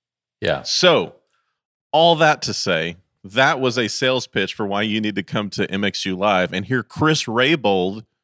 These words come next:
Speaker 2: who is one of the best front of house engineers in the world, mix and do what he does.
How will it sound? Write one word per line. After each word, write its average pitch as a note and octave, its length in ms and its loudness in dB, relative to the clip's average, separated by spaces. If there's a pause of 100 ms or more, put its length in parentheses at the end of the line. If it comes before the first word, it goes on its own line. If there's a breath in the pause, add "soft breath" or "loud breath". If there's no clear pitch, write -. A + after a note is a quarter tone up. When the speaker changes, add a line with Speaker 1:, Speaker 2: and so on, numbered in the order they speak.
(480)
Speaker 2:
who C3+ 100 2
is B2 140 -2
one C3 100 2
of B2+ 60 0
the A2 80 0
best B2+ 400 0
front C3+ 240 -2
of A2+ 60 -4
house B2 280 -4
engineers G2+ 540 -4
in F#2 80 -6
the F2+ 80 -6
world, F#2+ 600 -4 (720)
mix B2 380 -2 (120)
and G2+ 180 -4
do A#2 140 -2
what G#2+ 160 0
he G#2 100 -2
does. G2+ 480 -2